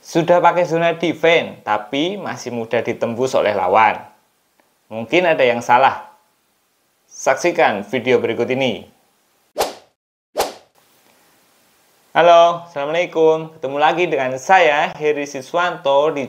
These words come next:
channel YouTube Futsal Upgrade, Belajar Futsal Bersama.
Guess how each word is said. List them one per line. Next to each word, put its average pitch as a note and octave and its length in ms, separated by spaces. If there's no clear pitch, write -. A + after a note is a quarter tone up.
channel F#3+ 320
YouTube F#3 400
Futsal D#3 400
Upgrade, C3+ 560
Belajar D3 480
Futsal C3 560
Bersama. A#2 720